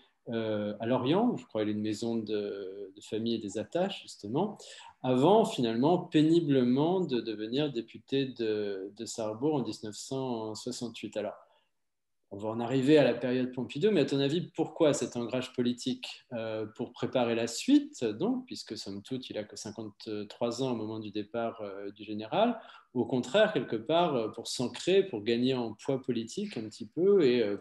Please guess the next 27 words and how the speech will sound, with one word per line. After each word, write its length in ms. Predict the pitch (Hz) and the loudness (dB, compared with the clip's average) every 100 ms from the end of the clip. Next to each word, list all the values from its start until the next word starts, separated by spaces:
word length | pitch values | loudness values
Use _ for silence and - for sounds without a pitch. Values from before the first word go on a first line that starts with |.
| - | -4
pour 160 | 117 | 0
éviter, 720 | 123 117 117 - 156 185 190 - - _ - | 0 0 -6 0 4 4 2 -8 -20 _ -6
euh, 380 | 127 120 117 113 | -2 0 0 -2
de 180 | 107 113 | -4 -4
recevoir, 840 | 110 104 107 113 104 127 156 156 117 | -4 -4 -8 -8 -2 0 2 0 -4
euh, 140 | 104 | -6
la 100 | 92 | -8
critique 400 | - 117 - 147 | -10 -10 -6 -6
qui 120 | - | -4
est 60 | 107 | -6
faite 220 | - 131 | -4 -6
à 60 | 101 | -6
certains 360 | - 110 - | -8 -10 -8
ministres, 600 | 110 104 113 180 185 - | -6 -4 0 0 0 -8
justement, 500 | 104 107 - 104 139 | -12 -12 -12 -6 -4
de 140 | 170 113 | -2 -4
n'être 260 | 104 - | -6 -4
là 100 | 135 | -4
que 120 | 143 120 | -2 -4
par 160 | 120 | -2
la 80 | 107 | -4
seule 260 | - 139 123 | -2 -2 0
volonté 460 | 117 113 104 123 | -2 -4 -4 -4
du 140 | 110 95 | -4 -6
général 280 | 104 107 101 | -6 -6 -8
de 80 | |
Gaulle. 260 | 104 104 98 | -8 -8 -8